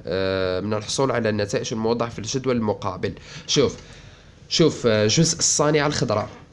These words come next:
عندي، آه، جزء من الصانعة الخضراء اللي لهنا اللي هو، آه، غشاء تيلاكويد. باسكو، آه، ما يقدرش يقول لك الصانعة الخضراء. الصانعة الخضراء أخويا فيها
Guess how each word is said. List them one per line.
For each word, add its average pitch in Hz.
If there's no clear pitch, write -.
عندي، 147
آه، 117
جزء 170
من 123
الصانعة 120
الخضراء 113
اللي 113
لهنا 127
اللي 160
هو، 131
آه، 107
غشاء 113
تيلاكويد. -
باسكو، 165
آه، 120
ما 127
يقدرش 202
يقول 160
لك 143
الصانعة 127
الخضراء. 104
الصانعة 139
الخضراء 127
أخويا 117
فيها 107